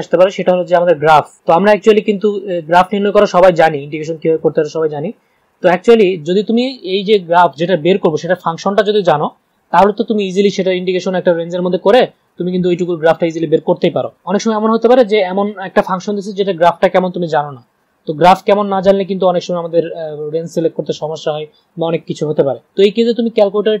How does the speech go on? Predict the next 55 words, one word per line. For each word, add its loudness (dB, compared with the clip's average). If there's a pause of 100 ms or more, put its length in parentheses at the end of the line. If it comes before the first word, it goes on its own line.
table 4
অপশনটা -2
ইউজ -6
করে 0 (340)
তুমি -4
মোটামুটি 0
একটা 2
idea 2
নিয়ে 0
আসতে -8
পারবা 0
যে -2
গ্রাফটার 2 (160)
প্রকৃতি -4
কিরকম। 0 (140)
তো 0
এই 0
table 4
অপশনটা 2
কিভাবে 0
ইউজ -4
করো, 2
ক্যালকুলেটরের 2
দাদাগিরি 4
video 0
সিরিজে 2
কিন্তু -4
আমি 0
ওটা 0
শেখাই -4
দিছি। -16 (180)
শুধু 2
এটাই 6
নয়, -2
এই 0
যে 4 (100)
ক্যালকুলেশনগুলোর 0
কথা 0
বললাম, 2 (100)
সবকিছুই -2
কিন্তু -6
আমি -6
ক্যালকুলেটরের -2
দাদাগিরি -2
সিরিজে -6
cover 0
করছি। -12 (200)
So -2 (120)
যারা 6
ভিডিওগুলো 2
দেখো -2
নাই, -2
দেখে -2
নিতে -4
পারো। -6